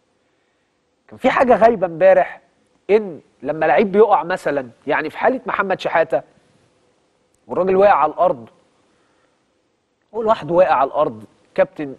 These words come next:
أو الدكتور محمد أسامة نزل له عشان ي-، يعالجه من الخبطة اللي خدها. مفيش، لعيبة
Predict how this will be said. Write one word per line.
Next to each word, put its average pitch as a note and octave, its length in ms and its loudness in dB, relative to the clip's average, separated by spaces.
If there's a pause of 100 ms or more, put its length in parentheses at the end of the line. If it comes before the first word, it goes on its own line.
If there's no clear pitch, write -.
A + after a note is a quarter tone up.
(160)
أو C#3 100 -2
الدكتور C#3+ 340 -2
محمد D3+ 380 -2
أسامة D#3 280 -4
نزل C3+ 300 -2
له B2+ 100 -4 (1080)
عشان C#3+ 360 -4
ي-، A#2+ 340 -2
يعالجه B2+ 460 0
من A#2 180 -12
الخبطة C#3+ 380 -4
اللي B2 140 -4
خدها. C3+ 400 -2 (1300)
مفيش، - 220 -10
لعيبة F#3+ 400 2